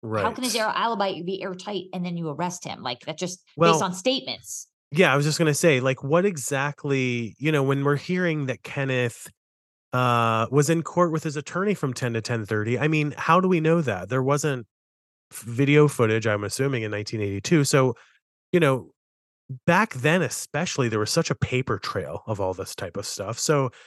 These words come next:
Speaker 2: you know, did somebody, was this a, an eyewitness statement or was this, like, recorded in documents? You really have to wonder where the police are getting this information if then, after just speaking to two people that he's associated with, can then go and make an arrest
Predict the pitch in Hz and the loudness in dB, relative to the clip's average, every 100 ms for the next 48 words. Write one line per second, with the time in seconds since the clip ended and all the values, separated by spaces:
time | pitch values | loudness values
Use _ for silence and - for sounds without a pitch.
0 | - _ _ _ - 180 151 143 123 139 | -20 _ _ _ 2 4 4 2 0 -2
1 | - - 147 143 143 139 131 113 127 143 | 0 0 2 2 0 0 -2 -4 -2 -2
2 | 135 151 143 123 143 131 120 117 104 101 | 0 -2 0 -2 -2 0 0 -2 -4 -6
3 | - - 160 202 208 240 214 143 127 113 | -6 0 4 4 6 4 4 2 2 0
4 | 131 123 - 104 - 98 - - 147 147 | -2 -4 -2 -2 -2 -6 -2 4 6 6
5 | 143 120 104 123 147 165 175 170 165 165 | 6 4 -2 0 0 0 0 0 0 -2
6 | - - - - _ _ _ - 151 180 | -6 -6 -6 -10 _ _ _ -4 2 4
7 | 202 175 165 156 123 135 156 139 107 110 | 4 4 2 2 2 0 2 0 0 0
8 | 113 110 - 123 117 117 104 107 107 98 | -2 -2 -6 -6 -4 -4 -4 -2 -4 -4
9 | 107 98 104 120 156 127 107 - 113 110 | -8 -6 -4 0 0 0 -2 -4 -2 -2
10 | 107 - _ _ _ - 139 135 123 131 | -4 -10 _ _ _ -2 -2 -2 -2 -2
11 | - 139 143 127 - 107 - 123 - 120 | -2 -2 -2 -4 -4 -6 -4 -4 -4 -4
12 | 113 107 117 104 - 196 220 135 113 110 | -4 -4 -4 -6 0 0 2 0 0 0
13 | 107 - - 127 139 139 135 120 117 113 | -2 -4 -4 -2 0 2 2 0 -2 -2
14 | 104 98 156 190 - - - - | -4 0 0 0 -4 -10 -12 -14